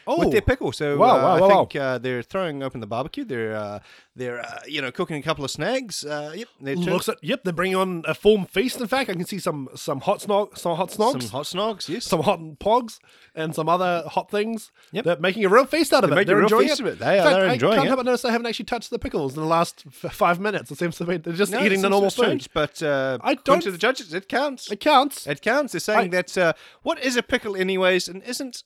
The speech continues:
Speaker 1: all this food just
Speaker 2: I, I
Speaker 1: pickles
Speaker 2: get,
Speaker 1: and
Speaker 2: as long
Speaker 1: breading.
Speaker 2: as it's in brine, right? All the, the,
Speaker 1: As long as it's
Speaker 2: is
Speaker 1: in
Speaker 2: that why
Speaker 1: brine.
Speaker 2: they're dipping all the food in brine before they eat
Speaker 1: They're
Speaker 2: it?
Speaker 1: brining it before they're eating it, and
Speaker 2: Oh
Speaker 1: it
Speaker 2: my
Speaker 1: counts.
Speaker 2: God, it
Speaker 1: It's,
Speaker 2: counts.
Speaker 1: it counts.
Speaker 2: I think that's a homeless person who's just doing this for a free meal.
Speaker 1: <gasps>
Speaker 2: I could be wrong.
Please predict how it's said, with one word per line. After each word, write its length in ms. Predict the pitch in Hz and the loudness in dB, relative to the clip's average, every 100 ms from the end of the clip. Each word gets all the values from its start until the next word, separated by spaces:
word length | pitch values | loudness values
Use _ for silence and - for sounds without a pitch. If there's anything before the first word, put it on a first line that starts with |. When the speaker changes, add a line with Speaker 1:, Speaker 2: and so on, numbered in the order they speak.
| _ | _
Speaker 1:
all 180 | - 196 | -2 0
this 240 | 214 208 | 0 -4
food 360 | - 233 247 151 - | -6 -10 -10 -12 -10
just 420 | 190 185 - - _ _ _ _ _ - | -6 -6 -8 -14 _ _ _ _ _ -2
Speaker 2:
I, 40 | |
I 40 | 208 | 0
Speaker 1:
pickles 200 | 202 202 | 2 0
Speaker 2:
get, 160 | 285 170 | 0 -2
Speaker 1:
and 80 | 165 | 0
Speaker 2:
as 120 | 208 | 4
long 80 | 247 | 2
Speaker 1:
breading. 60 | 302 | 0
Speaker 2:
as 80 | |
it's 120 | 269 247 | -4 -6
in 100 | 214 | -2
brine, 380 | 208 277 226 139 | 0 0 -2 2
right? 200 | 165 254 | 2 2
All 140 | 226 | -2
the, 100 | 254 | -2
the, 140 | 175 | -2
Speaker 1:
As 100 | 196 | 0
long 140 | 165 180 | 0 -2
as 60 | 202 | -2
it's 80 | |
Speaker 2:
is 60 | 196 | 0
Speaker 1:
in 80 | 226 | 4
Speaker 2:
that 100 | 311 | 6
why 60 | |
Speaker 1:
brine. 80 | 320 | 8
Speaker 2:
they're 60 | 311 | 6
dipping 260 | 254 254 240 | 2 -4 -2
all 160 | 214 | -2
the 80 | 254 | -2
food 220 | 247 233 | -2 -2
in 80 | 202 | 0
brine 240 | 185 190 | 2 0
before 260 | 175 - 156 | -2 -4 -2
they 140 | 170 | -2
eat 140 | 196 269 | -2 0
Speaker 1:
They're 100 | 156 | 0
Speaker 2:
it? 40 | |
Speaker 1:
brining 260 | 143 185 247 | 2 2 2
it 40 | |
before 220 | 214 180 208 | -4 -2 0
they're 120 | 240 | 0
eating 140 | 285 | 0
it, 40 | 175 | 0
and 140 | 151 | 4
Speaker 2:
Oh 80 | 247 | 4
Speaker 1:
it 20 | |
Speaker 2:
my 140 | 254 269 | 6 6
Speaker 1:
counts. 360 | 277 277 - | 6 6 2
Speaker 2:
God, 60 | - | -2
it 60 | 165 | 2
Speaker 1:
It's, 80 | |
Speaker 2:
counts. 340 | 202 320 262 151 | 4 6 4 0
Speaker 1:
it 140 | 151 | -2
counts. 500 | - 233 320 294 - - | 2 2 2 -2 -4 4
Speaker 2:
I 120 | 285 | 4
think 180 | 294 311 | 4 2
that's 160 | 311 | 2
a 60 | 240 | 2
homeless 280 | 226 240 240 | 2 0 0
person 320 | 202 165 151 | 2 2 0
who's 180 | 151 180 | -2 -2
just 140 | 240 | 0
doing 200 | - 214 | 2 2
this 120 | 185 | 2
for 160 | - 170 | -2 -4
a 40 | 147 | -4
free 300 | - 190 185 | -2 -2 0
meal. 440 | 165 139 175 117 214 226 | -2 0 -2 -2 -10 -12
Speaker 1:
<gasps> 140 | - | -8
Speaker 2:
I 100 | 196 | -4
could 200 | 214 359 | 2 2
be 120 | 349 302 | 2 4
wrong. 460 | 202 190 180 170 | 8 8 8 2